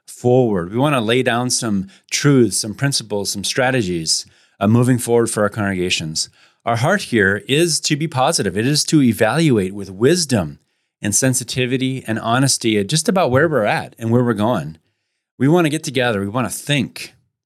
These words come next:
We wanna reflect. We wanna discuss. We wanna listen. And we wanna share with one another. We believe that this is a healthy thing.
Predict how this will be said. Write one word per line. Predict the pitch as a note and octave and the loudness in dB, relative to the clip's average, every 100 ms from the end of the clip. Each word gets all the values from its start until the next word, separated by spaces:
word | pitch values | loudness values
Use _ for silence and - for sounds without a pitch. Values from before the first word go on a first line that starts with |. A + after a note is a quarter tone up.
| - | 0
We | A#2 | 2
wanna | B2+ A2 | 4 2
reflect. | E2+ - C3+ B2+ - - - - _ _ _ | 0 -2 -2 -4 -6 -10 -12 -14 _ _ _
We | A#2 | 2
wanna | C3 C3 A2+ | 4 4 0
discuss. | E2+ - - B2+ C3+ - - _ _ _ _ - | 0 -2 0 -2 -2 -4 -8 _ _ _ _ 2
We | |
wanna | A#2+ A#2+ F#2+ | 2 4 0
listen. | G2+ C#3 - D#3+ D#3+ | 0 0 0 -2 -2
And | A#2 | 0
we | |
wanna | B2 C#3 | 2 2
share | G2+ - B2 C3+ | 0 0 2 4
with | B2 | 2
one | G#2+ G#2+ | 0 -4
another. | G#2 G2 G2+ F2 | -2 -2 -2 -4
We | E2+ | -4
believe | G#2+ A#2 B2+ | -2 2 2
that | A2 | 0
this | A#2 - | -2 -2
is | A2 | 0
a | F#2 | 0
healthy | A2+ A#2+ G#2 | 0 -2 -4
thing. | G2 A#2 A2 | -4 -2 -4